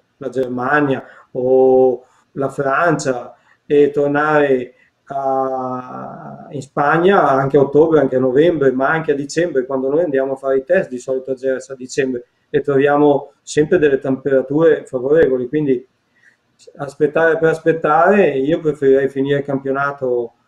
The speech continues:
eh, la settimana prima di Natale, finirlo a Jerez con delle temperature favorevoli e magari con la possibilità di avere, eh, la gente nel paddock e su-, sulle tribune, perché non dimentichiamoci che noi nella Superbike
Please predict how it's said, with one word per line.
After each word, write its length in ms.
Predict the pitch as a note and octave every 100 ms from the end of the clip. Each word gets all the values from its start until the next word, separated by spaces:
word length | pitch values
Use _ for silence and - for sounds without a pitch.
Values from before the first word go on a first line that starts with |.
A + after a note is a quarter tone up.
| _
eh, 80 | -
la 520 | C3 C3 B2+ B2+ C3
settimana 540 | C3 C3+ D3 C#3+ D3 D3
prima 260 | C#3+ C#3+
di 80 | C#3+
Natale, 720 | D3+ D3+ D3 C#3 C#3 D#3+ F#3+ _ _ _
finirlo 480 | C#3 D3+ D#3 D3 C#3+
a 20 |
Jerez 640 | C3+ C#3+ C#3 D#3 E3+ - _ _ _
con 140 | C#3
delle 220 | C3+ C#3
temperature 640 | C3+ C#3 C3 C#3 C#3 C#3+ C#3+
favorevoli 640 | C#3+ C#3 E3 D3+ D3 E3+
e 40 | C#3+
magari 480 | C3 C3 C#3+ D#3+
con 140 | D#3+ C3
la 80 | C3
possibilità 540 | - - C3 C3+ C3+
di 80 | D3+
avere, 500 | C3 C3+ C3+ B2 B2 _ _ _
eh, 240 | C3+ C3+
la 100 | C3
gente 320 | C3 C3+ C3+
nel 200 | C#3+ C#3
paddock 480 | C#3+ C3+ C#3+ F3+ F3+
e 80 | C3+
su-, 340 | - C3 C3 C3
sulle 340 | - C3+ C3+
tribune, 540 | C#3 C#3+ D3+ C#3+ A#2 -
perché 400 | B2 B2 C3 - _ _ _
non 160 | C3+ C3+
dimentichiamoci 920 | C#3+ C#3+ C#3 C3 D#3+ C#3 C3 - B2+ _ _ _ _
che 120 | C#3+
noi 180 | D3 D3
nella 200 | C#3 C3+
Superbike 720 | C3+ B2 C3+ C3 C#3 - A2